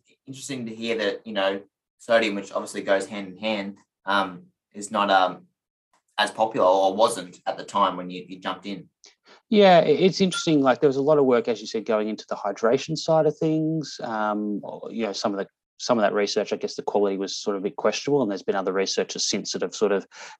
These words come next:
Speaker 2: taken a deeper dive into that because they were questioning the quality of some of that research. Um, there was a lot of work in sodium in terms of the sweat testing process, so how to capture sweat samples properly, how to measure them accurately,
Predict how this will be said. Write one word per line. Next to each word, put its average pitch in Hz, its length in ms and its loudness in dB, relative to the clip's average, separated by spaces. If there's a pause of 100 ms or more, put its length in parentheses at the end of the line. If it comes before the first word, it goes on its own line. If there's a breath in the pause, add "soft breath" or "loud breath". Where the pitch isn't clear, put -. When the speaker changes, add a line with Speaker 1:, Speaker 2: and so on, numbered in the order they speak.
(140)
Speaker 2:
taken 110 240 4
a 98 60 4
deeper 98 260 4
dive 104 340 4
into 110 200 2
that 110 200 0
because 104 220 -4
they 104 80 2
were 95 100 -2
questioning 101 500 -10
the 98 60 -8
quality 110 380 0
of 127 100 0
some 135 100 -2
of 123 80 -2
that 123 120 0
research. - 580 -4 (480 loud breath)
Um, 113 520 6 (260)
there 160 320 2
was 196 180 6
a 262 60 4
lot 254 160 6
of 196 60 6
work 165 260 4
in 139 80 0
sodium 131 500 2
in 120 160 -2
terms 117 380 -6
of 110 160 -2 (100)
the 113 140 4
sweat - 420 0
testing 110 420 -2
process, - 600 2
so 117 140 0
how 110 180 2
to 107 80 -6
capture - 420 -6
sweat - 300 -6
samples 110 420 -2
properly, 104 460 0
how 101 180 2
to 95 180 0
measure 104 420 -2
them 107 120 -4
accurately, 107 720 0